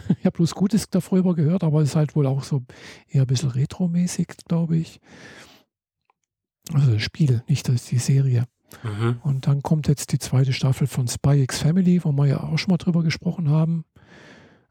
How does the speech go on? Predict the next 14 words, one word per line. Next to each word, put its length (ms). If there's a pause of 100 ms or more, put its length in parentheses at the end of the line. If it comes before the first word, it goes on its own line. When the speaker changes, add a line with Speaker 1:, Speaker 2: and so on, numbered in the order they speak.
Speaker 1:
Äh, 40 (540)
und 140
ansonsten 560
ist 140
ja 120
eigentlich, 400 (120)
ja, 400
Usagi-chan 760
Wants 260
to 140
Hang 160
Out, 280
Staffel 400
zwei. 460